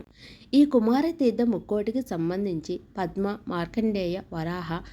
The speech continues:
వామన పురాణాల్లోని భిన్న కథలు ప్రచారంలో ఉన్నాయి. పూర్వకాలంలో ఓ వృద్ధ బ్రాహ్మణుడు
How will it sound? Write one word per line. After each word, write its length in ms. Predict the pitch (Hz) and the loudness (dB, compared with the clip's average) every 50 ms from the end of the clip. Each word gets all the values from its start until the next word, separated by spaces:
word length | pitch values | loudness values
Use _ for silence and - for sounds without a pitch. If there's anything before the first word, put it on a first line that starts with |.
| - - - - - | -20 -20 -20 -10 -4
వామన 380 | 208 208 208 226 247 277 330 339 | 0 2 4 6 6 6 4 2
పురాణాల్లోని 920 | 330 - 214 185 180 185 196 220 240 247 240 214 185 175 165 170 185 202 | 0 -2 -4 -4 -2 -2 -2 0 0 0 0 0 -2 -2 -2 -4 -4 -6
భిన్న 320 | 196 175 175 175 190 220 | -8 -8 -6 -4 -4 -4
కథలు 640 | 240 226 240 190 170 180 185 185 196 226 - - - - | -4 -4 -6 -6 -4 -4 -6 -6 -6 -8 -10 -14 -12 -8
ప్రచారంలో 580 | 190 170 165 - 185 180 175 170 170 185 226 - - | -8 -8 -6 -6 -6 -4 -4 -4 -4 -4 -4 -6 -4
ఉన్నాయి. 520 | 185 170 156 156 151 147 143 143 139 - - - - - - - - - - - - - - - - - - - - - - - - | -4 -4 -4 -2 -4 -4 -4 -4 -6 -6 -10 -14 -20 -20 -20 -20 -20 -20 -20 -20 -20 -20 -20 -20 -20 -20 -20 -20 -20 -20 -6 0 4
పూర్వకాలంలో 800 | 262 285 320 359 392 370 370 349 330 302 269 233 196 190 196 214 - - | 6 6 6 4 2 0 0 0 0 0 0 0 -2 -2 -4 -6 -4 -4
ఓ 120 | 202 220 214 | -4 -2 -2
వృద్ధ 260 | 180 165 151 - 226 | -2 -2 -2 -2 -2
బ్రాహ్మణుడు 720 | 247 233 269 262 247 226 185 196 175 160 151 156 175 - | -2 0 0 0 0 -2 -2 -4 -6 -4 -4 -4 -6 -6